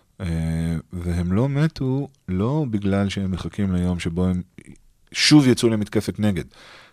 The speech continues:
הם לא מתו כי הם באמת, אני חושב, בצורה הבסיסית ביותר שלהם, רעיון. והרעיון עדיין עומד ועדיין ישנו. אה, ככל שהמצב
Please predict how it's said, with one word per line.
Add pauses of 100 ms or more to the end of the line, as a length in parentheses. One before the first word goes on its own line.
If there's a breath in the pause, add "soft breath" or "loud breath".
(140 soft breath)
הם
לא
מתו
כי
הם
באמת,
אני
חושב,
בצורה
הבסיסית
ביותר
שלהם, (100)
רעיון. (760 soft breath)
והרעיון (100)
עדיין
עומד (140)
ועדיין
ישנו. (720 soft breath)
אה, (100)
ככל
שהמצב